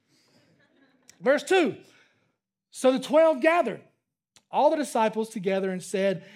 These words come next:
'It would not be right for us to neglect the ministry of the world, the word of God in, in order to wait on tables. Brothers and sisters, choose seven men from among you who are known to be full of the Spirit and wisdom.'" Circle that or underline that or something.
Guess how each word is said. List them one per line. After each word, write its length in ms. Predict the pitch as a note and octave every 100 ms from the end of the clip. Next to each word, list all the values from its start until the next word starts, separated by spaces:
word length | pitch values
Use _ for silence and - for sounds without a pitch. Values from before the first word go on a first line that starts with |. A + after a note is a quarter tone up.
| E3
'It 80 | A#3
would 140 | C#4+ B3+
not 180 | C#4
be 100 | C4+
right 280 | A#3+ C#4 G#3
for 160 | - G3+
us 160 | F#3+
to 120 | F#3+ F#3+
neglect 340 | E3 F#3 F3
the 60 | F3
ministry 360 | F3+ F3+ -
of 40 | F3
the 60 |
world, 320 | E3 F#3 F3+ F3+ -
the 60 | F#3+
word 160 | G#3+
of 80 | G#3
God 280 | F#3 A#3+ C4+
in, 320 | A3 A3 A3
in 200 | G#3 G#3+
order 260 | G#3+ A3+ A#3+
to 120 | A#3
wait 240 | F#3+ G#3 G#3+
on 120 | A3
tables. 560 | D#4 E4+ - - - _ _ _ _ _ _ _ _
Brothers 260 | G#3+ C4 B3+
and 100 | C4
sisters, 640 | D4 C#4 A3 F3+ - - _
choose 520 | - C4 D4+ D4 -
seven 340 | A#3+ B3+ D4+
men 240 | A3+ G#3+ A#3+
from 220 | G#3+ F#3+
among 300 | F#3+ G#3+ G3+
you 240 | F3 A3 G#3+ -
who 140 | G#3+
are 100 | F#3+
known 480 | F3+ F#3+ A3 A#3+ A3+
to 200 | - G3
be 340 | E3+ F#3 F3+ F3 _ _
full 340 | G3+ G3+ G#3 F#3+
of 140 | F3+
the 80 | E3+
Spirit 380 | - G3+ G3+ F#3
and 80 |
wisdom.'" 280 | F3+ F3+ D#3+
Circle 300 | C#3+ G3 G3
that 160 | F#3+ G3
or 40 |
underline 360 | E3+ F#3+ F#3+ F#3
that 180 | F#3+ F#3+
or 60 |
something. 340 | F3 G3+ F#3+